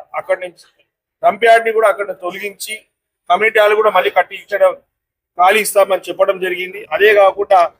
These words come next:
మన లాల్ బజార్ హనుమాన్ టెంపుల్ కూడా కొంతమంది ఆ గే-, వెళ్ళడానికి లోపల గేట్ లేదు, దారి లేదని చెప్తే బ్రిగేడియర్ గారు తాను కూడా సానుకూలంగా స్పందించి ఖచ్చితంగా అక్కడ కూడా గేట్ ఓపెన్ చేస్తానని కూడా వారు మాట ఇవ్వడం జరిగింది.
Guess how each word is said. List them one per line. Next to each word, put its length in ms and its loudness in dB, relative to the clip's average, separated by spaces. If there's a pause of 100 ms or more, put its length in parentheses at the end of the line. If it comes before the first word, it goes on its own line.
(300)
మన 240 0
లాల్ 220 4
బజార్ 320 4 (240)
హనుమాన్ 360 -2
టెంపుల్ 280 -6 (120)
కూడా 160 4 (480)
కొంతమంది 440 0
ఆ 20 -2 (100)
గే-, 180 4 (120)
వెళ్ళడానికి 520 2
లోపల 220 -2 (140)
గేట్ 260 -6
లేదు, 160 -8 (100)
దారి 260 4
లేదని 280 -2
చెప్తే 240 -10 (600)
బ్రిగేడియర్ 500 2
గారు 200 4 (360)
తాను 260 2
కూడా 120 4 (120)
సానుకూలంగా 680 -4
స్పందించి 500 -8 (520)
ఖచ్చితంగా 520 0 (640)
అక్కడ 260 -2
కూడా 160 4
గేట్ 260 0
ఓపెన్ 300 0
చేస్తానని 380 -4
కూడా 140 2
వారు 160 2
మాట 200 2
ఇవ్వడం 340 -8
జరిగింది. 200 -20